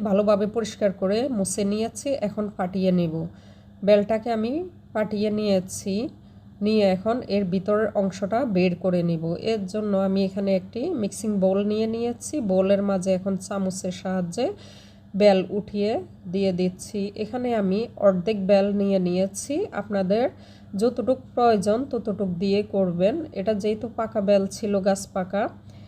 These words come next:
এর কালারটা অনেক সুন্দর ছিল, দেখে বুঝতে পারতেছেন। এখন আমি হাত দিয়ে কচলে কচলে বিচিগুলো আলাদা করে নেব বেল থেকে। এভাবে অবশ্যই হাত দিয়ে করে নেবেন, কোনোভাবে চামচ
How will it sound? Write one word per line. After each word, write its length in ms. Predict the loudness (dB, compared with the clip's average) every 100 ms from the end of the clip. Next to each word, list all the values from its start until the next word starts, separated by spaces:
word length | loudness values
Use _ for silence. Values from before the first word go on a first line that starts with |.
| -16 -2
এর 80 | -2 2
কালারটা 380 | 4 4 4 2 2
অনেক 160 | 0 -4
সুন্দর 300 | -6 -2 -2 -4 -6
ছিল, 180 | -2 0 2
দেখে 220 | 0 0 -2
বুঝতে 240 | -2 -4 -4 -2
পারতেছেন। 540 | -2 -4 -10 -6 -6 -6 -14 -20 -20 -6 0
এখন 160 | 0 2 2
আমি 140 | 0 -2
হাত 160 | -2 -2 -2
দিয়ে 140 | -2 -2 -2
কচলে 300 | -4 -2 -2
কচলে 360 | -2 -4 -2 0 0 -4 -14 -20 -20 -20 -20 -18 -6 -2
বিচিগুলো 720 | -2 -2 -2 0 0 0 2 0 2
আলাদা 260 | 4 6 4 4
করে 200 | 2 2 2
নেব 160 | 0 0 2
বেল 160 | 2 2 -4
থেকে। 280 | -6 -2 -2 -2 -10 -20 -20 -10 -2
এভাবে 300 | 2 4 4 4 4
অবশ্যই 440 | 2 0 -2 0 0
হাত 140 | 0 -2 0
দিয়ে 180 | 0 0 0
করে 200 | 0 2 0
নেবেন, 260 | 0 0 -2 -8 -18 -20 -20 -20 -20 -6
কোনোভাবে 440 | 0 2 4 4 4 0
চামচ 280 | -2 -2 -2